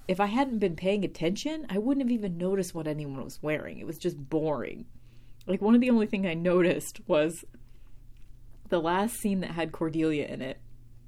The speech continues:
Um, she was wearing these pants that were, okay, I do know outfit of the episode. I just thought of it. Anyway, Cordelia was wearing these pants that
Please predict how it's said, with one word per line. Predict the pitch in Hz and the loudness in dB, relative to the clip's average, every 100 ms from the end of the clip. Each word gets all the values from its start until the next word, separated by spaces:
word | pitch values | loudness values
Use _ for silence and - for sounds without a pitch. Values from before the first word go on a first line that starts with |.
| - - - - - - - - - - - | -18 -16 -16 -16 -16 -18 -20 -20 -20 -20 -8
Um, | 165 151 143 143 | -4 -4 -4 -6
she | - | -4
was | 160 151 | -4 0
wearing | 165 202 196 | 2 4 4
these | 202 170 - | 2 0 -2
pants | - 185 - - - - - | -6 -4 -4 -8 -10 -16 -14
that | - 143 139 139 131 - - - - - - - - - - - - - - | -14 -6 -2 0 -2 -4 -10 -16 -18 -20 -18 -18 -18 -18 -16 -18 -16 -16 -16
were, | - 156 147 92 80 - - - - - - - - | -12 -6 -4 -4 -4 -6 -6 -10 -16 -20 -20 -14 -2
okay, | 269 302 | 0 2
I | 247 | 2
do | 214 | 2
know | 247 196 | 2 2
outfit | - 147 - 139 | 0 -6 -6 -6
of | 131 | -6
the | - | -8
episode. | 143 139 - 139 | -8 -8 -6 -4
I | 156 | -4
just | 170 | -6
thought | 175 156 | -2 -2
of | 143 | -2
it. | - | -2
Anyway, | 180 151 147 - - - | 0 -2 -4 -12 -16 -16
Cordelia | - 262 320 320 | -6 -2 0 2
was | 285 262 | 2 4
wearing | 233 214 | 6 6
these | 196 - | 2 2
pants | 220 170 - | 2 2 -2
that | 165 160 - | -2 0 -2